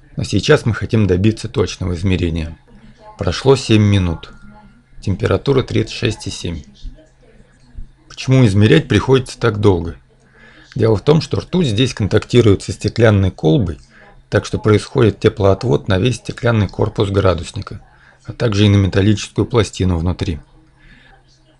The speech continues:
Так что, по сути, нужно нагреть весь градусник до температуры своей подмышки. Теперь электронный градусник.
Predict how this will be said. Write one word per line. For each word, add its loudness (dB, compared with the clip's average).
Так -2
что, -6
по 0
сути, -2
нужно 2
нагреть 2
весь 2
градусник 0
до -6
температуры -2
своей -4
подмышки. -6
Теперь 2
электронный 2
градусник. -6